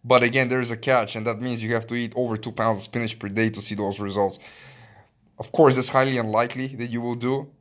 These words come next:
eat them, that amount, but spinach is a great addition to your salad, smoothies, stir fries,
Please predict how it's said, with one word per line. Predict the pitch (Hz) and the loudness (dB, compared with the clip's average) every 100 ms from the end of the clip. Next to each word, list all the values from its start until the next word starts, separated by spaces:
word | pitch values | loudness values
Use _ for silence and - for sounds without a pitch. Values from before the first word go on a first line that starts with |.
| - | -8
eat | 110 117 107 | -2 0 4
them, | 113 110 - | 4 4 -6
that | 117 117 | 2 4
amount, | 110 113 127 120 | 6 4 2 2
but | 107 | 0
spinach | - 127 127 123 | 0 0 0 0
is | 110 107 | -4 -6
a | |
great | - 117 117 | 0 0 2
addition | 113 117 120 | 0 -2 -4
to | 113 | -4
your | 110 | -4
salad, | 104 113 117 117 117 - - - | 4 6 8 6 0 -20 -20 -14
smoothies, | - 117 120 123 117 113 - | -6 -2 2 2 0 -4 -8
stir | - 120 117 | -2 2 2
fries, | 113 113 117 | 6 6 6